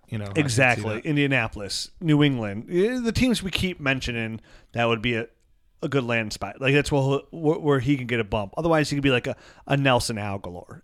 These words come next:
Speaker 2: you know? Um, there's, there's a year, there's
Speaker 1: See
Speaker 2: a
Speaker 1: that.
Speaker 2: good year for him. Uh, but for the meantime, you're, like, a wide receiver four when it comes to fantasy relevance. Like,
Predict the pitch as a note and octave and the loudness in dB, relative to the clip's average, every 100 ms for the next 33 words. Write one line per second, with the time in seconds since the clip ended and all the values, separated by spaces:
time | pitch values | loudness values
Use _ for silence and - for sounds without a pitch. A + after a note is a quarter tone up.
0 | - C3+ A#2 A#2 A2 - - - G#2 G#2+ | -6 -2 0 0 -2 -8 -20 -8 -6 -4
1 | A2 A#2+ C#3 B2 - C#3 C#3 B2+ C3 C3 | -4 0 0 -2 -4 0 2 2 2 2
2 | C3 D#3+ D3 B2+ C#3 B2 C3 C3 - C#3 | 2 4 2 4 0 2 2 0 0 0
3 | B2 B2 A#2+ A2 - _ A2 A2 A#2+ C#3 | 2 2 0 -6 -16 _ -2 -2 -2 -4
4 | B2+ A#2+ B2 B2+ A#2+ A#2+ A#2 A#2 A#2 A2 | -4 -2 -2 0 0 0 0 0 0 0
5 | A#2 A2 G#2 G#2 G2+ - G#2 G2 - A2+ | 0 -2 -2 -2 -4 -8 -8 -10 -6 -4
6 | G#2 G2 G2 G#2+ G2+ - A2 A2 - G2+ | -4 -6 -10 -10 -12 -8 -6 -6 -6 -8
7 | E2+ E2 E2+ G2 - A2+ | -8 -12 -14 -12 -8 -10